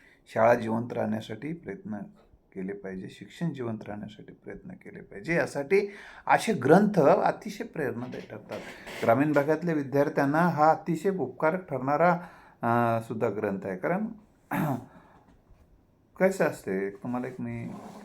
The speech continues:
एक महत्त्वाचा मुद्दा सांगतो. दूरचा दिवा आपल्याला जसा प्रकाश देऊ शकत नाही, दुस-, तसंच दूरची माणसं फार प्रेरणादायी ठरू शकत नाहीत.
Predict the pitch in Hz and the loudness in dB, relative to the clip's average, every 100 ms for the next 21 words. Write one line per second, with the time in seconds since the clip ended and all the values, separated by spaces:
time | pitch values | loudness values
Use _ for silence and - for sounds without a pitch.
0 | - 98 - - 92 95 - 101 92 87 | -16 -14 -14 -14 -12 -12 -10 -8 -8 -8
1 | 87 90 - - - 87 95 139 - 202 | -10 -14 -16 -20 -20 -12 -4 -2 0 0
2 | 135 131 139 135 135 127 127 - - 95 | 0 0 0 -2 -4 -6 -12 -12 -10 -2
3 | 127 143 107 92 - - - - - - | 0 0 -2 -8 -8 -18 -20 -14 -12 -8
4 | 92 92 - 113 113 165 95 95 196 160 | -10 -10 -12 -12 -10 -10 -8 -10 -8 -8
5 | 135 101 95 - - 156 170 170 104 98 | -8 -8 -12 -18 -8 -4 -4 -6 -8 -8
6 | 101 110 104 - 107 92 - - - 92 | -10 -12 -14 -14 -18 -18 -20 -20 -20 -18
7 | 92 | -20